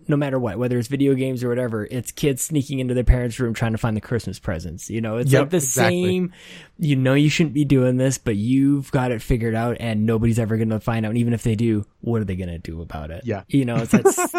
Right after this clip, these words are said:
Speaker 1: sneaky, oh, that's so funny. So you guys
Speaker 2: Yeah.
Speaker 1: managed to sort of, like,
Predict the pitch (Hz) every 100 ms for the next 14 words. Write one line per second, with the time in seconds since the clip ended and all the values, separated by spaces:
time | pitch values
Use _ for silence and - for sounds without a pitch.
0 | 247 196 208 180 135 127 - - 127 113
1 | 123 - - 117 110 110 - 110 104 92
2 | 95 _ _ - - 143 - 220 233 226
3 | 202 214 214 214 214 190 202 185 180 165